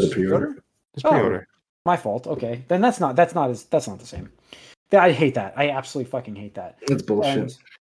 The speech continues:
Speaker 1: I, and
Speaker 3: Mm-hmm.
Speaker 1: how about a pr-, how do you price increase a system that's been out? Uh, let me, let me critique that, 'cause they,
Speaker 2: Oh,
Speaker 1: the
Speaker 2: yeah, that,
Speaker 1: Xbox Series
Speaker 2: that was
Speaker 1: S
Speaker 2: the worst one more thing. I was like, "You're doing, you're releasing a, a one terabyte S?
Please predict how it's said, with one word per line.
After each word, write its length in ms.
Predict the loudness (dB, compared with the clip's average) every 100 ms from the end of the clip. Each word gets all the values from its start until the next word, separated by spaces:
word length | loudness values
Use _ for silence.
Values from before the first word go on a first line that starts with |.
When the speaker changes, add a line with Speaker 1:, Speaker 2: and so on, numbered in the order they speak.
| _ -2
Speaker 1:
I, 80 |
and 260 | 2 2 2
Speaker 3:
Mm-hmm. 200 | 2 -2
Speaker 1:
how 220 | 0 6 6
about 200 | 8 6
a 60 |
pr-, 260 | 4 0 -8 -6
how 120 | -2
do 80 | 0
you 100 | 0
price 300 | 0 -2 -2
increase 540 | -6 -4 -4 -6 -10 -20 _ -6
a 80 |
system 340 | -4 -4 -2 -4
that's 140 | -4
been 140 | -4 -2
out? 340 | -2 -4 -8 _ _ -2
Uh, 180 | 4 4
let 40 | 4
me, 80 | 4 4
let 100 | 4
me 80 | 2
critique 360 | 0 0 2 2
that, 300 | 2 0 -12 -4
'cause 180 | -2 2
they, 200 | 2 6
Speaker 2:
Oh, 160 | 8
Speaker 1:
the 80 | 10
Speaker 2:
yeah, 140 | 10 8
that, 180 | 4 2 0
Speaker 1:
Xbox 160 | -2
Series 260 | 0 6 8
Speaker 2:
that 100 | 10
was 140 | 8
Speaker 1:
S 120 | 8
Speaker 2:
the 60 | 4
worst 480 | 8 10 10 8 2
one 380 | 0 4 6 6
more 200 | 6 4
thing. 340 | 0 -4 -2
I 40 |
was 140 | -4 -2
like, 280 | -4 -4 -12 _ _ -20 -20 _ _ _ _ _ _ -14 -14 -16 _ _ _
"You're 280 | -4 -2 -2 -4
doing, 340 | 0 2 2 0
you're 140 | 0
releasing 420 | 2 0 -2 -2
a, 80 | -4 -6 _ _ -8
a 40 |
one 240 | 2 2 2
terabyte 600 | 0 0 0 -2 -4 -6
S? 440 | -2 -2 -2 -8